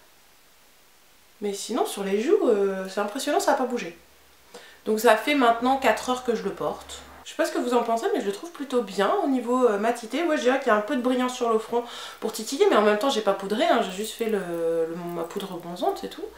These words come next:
Donc je suis plutôt contente. Je vous retrouve tout à l'heure pour le point final de cette vidéo. Je reviens, il est dix-neuf heures trente,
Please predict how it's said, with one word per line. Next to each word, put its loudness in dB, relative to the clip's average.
Donc 4
je -2
suis -4
plutôt -2
contente. -6
Je 0
vous 6
retrouve 0
tout -4
à 10
l'heure 6
pour 0
le 6
point -8
final -10
de 0
cette -4
vidéo. -14
Je 6
reviens, 8
il 2
est 4
dix-neuf 0
heures 6
trente, 8